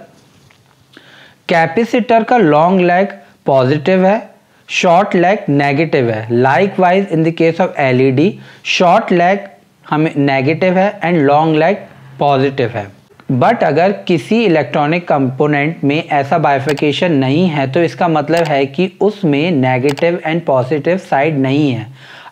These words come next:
आप उसे कैसे भी यूज़ कर सकते हैं। For example, ceramic capacitor, इसके दोनों like equal रहते हैं, इसी वजह आप कैसे भी यूज़ कर सकते हैं। Resistance के case में भी आप उसे कैसे भी यूज़ कर सकते हैं।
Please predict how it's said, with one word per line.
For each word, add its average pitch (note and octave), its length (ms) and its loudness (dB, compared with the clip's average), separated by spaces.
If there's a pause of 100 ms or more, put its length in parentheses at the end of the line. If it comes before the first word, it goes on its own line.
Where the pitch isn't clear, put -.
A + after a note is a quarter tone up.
आप F#3 300 2
उसे G#3 240 0
कैसे F#3 400 0
भी F#3+ 200 2
यूज़ E3+ 220 2
कर C3 180 -2
सकते A#2 340 -6
हैं। A2+ 140 -10 (440)
For A3+ 140 2
example, F#3 680 2 (120)
ceramic F3 440 2 (100)
capacitor, C#3+ 500 0 (120)
इसके F3 260 -4
दोनों D#3+ 400 0
like F3+ 280 0
equal C#3+ 340 0
रहते E3+ 280 -2
हैं, F3+ 80 -2
इसी E3+ 140 -4
वजह E3 180 2
आप E3 120 -2
कैसे C3+ 320 -2
भी E3+ 120 2
यूज़ F3+ 180 0
कर E3 180 -2
सकते D#3 300 -6
हैं। A#3 140 -2 (640)
Resistance G#3 640 2
के C4+ 120 0
case G#3 360 0
में G3+ 140 0
भी G#3+ 100 2
आप G3+ 260 0
उसे G#3 160 -2
कैसे F#3+ 400 -2
भी F3 140 2
यूज़ C3 180 0
कर C3 160 -4
सकते A#2 380 -8
हैं। A2 160 -12